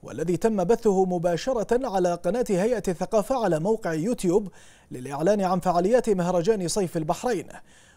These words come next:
وبهذه المناسبة بيّنت معاليها أن تنظيم مهرجان صيف البحرين للمرة الثانية على التوالي عبر الإنترنت يتزامن مع اكتمال مسار اللؤلؤ هذا العام، ليكون هو الرابط لمهرجان الصيف الذي سيقدم في حلته العديد من الأنشطة المتنوعة،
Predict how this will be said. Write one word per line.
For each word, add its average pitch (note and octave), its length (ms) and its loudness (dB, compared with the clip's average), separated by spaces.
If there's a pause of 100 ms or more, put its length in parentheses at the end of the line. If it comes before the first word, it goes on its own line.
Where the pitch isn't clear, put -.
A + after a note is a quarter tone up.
(260)
وبهذه E3 460 0
المناسبة F3 640 2 (340)
بيّنت A#3 560 2
معاليها G3+ 720 0
أن E3 140 -2
تنظيم G3 360 0
مهرجان F#3+ 680 2
صيف A3 260 0
البحرين F#3+ 460 0
للمرة G#3 440 0
الثانية F3 520 0
على F3+ 240 0
التوالي G3 520 4
عبر F#3 260 2
الإنترنت G3 640 0 (460)
يتزامن G3 520 0
مع F#3 220 0
اكتمال A3 560 0
مسار G3 300 4
اللؤلؤ F#3 420 2
هذا D#3+ 240 0
العام، F#3 320 0 (600)
ليكون E3+ 440 -2
هو F#3 280 4
الرابط G#3+ 460 0
لمهرجان G3 760 0
الصيف G3+ 520 -2
الذي G3 320 0
سيقدم G3+ 640 0
في E3+ 160 -2
حلته E3 500 0
العديد E3 520 -2
من E3 220 2
الأنشطة G3 580 0
المتنوعة، F#3 800 2